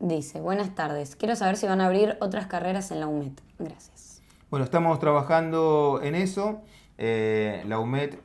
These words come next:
Speaker 2: eh, como ustedes saben, tiene más de trece carreras. Estamos trabajando en la presentación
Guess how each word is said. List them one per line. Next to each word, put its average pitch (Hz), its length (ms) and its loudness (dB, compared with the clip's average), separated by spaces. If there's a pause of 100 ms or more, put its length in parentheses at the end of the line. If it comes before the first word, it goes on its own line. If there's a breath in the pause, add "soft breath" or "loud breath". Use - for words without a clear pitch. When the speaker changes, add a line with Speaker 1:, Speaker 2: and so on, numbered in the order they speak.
(180)
Speaker 2:
eh, 104 440 -6
como 107 160 -8
ustedes 113 260 -4
saben, 127 340 0
tiene 107 340 -4
más 104 400 -6
de 110 100 -4
trece 110 440 -6
carreras. 147 520 -2 (320 loud breath)
Estamos 113 320 -4
trabajando 113 440 -2
en 110 40 -6
la 107 100 -4
presentación 110 840 -6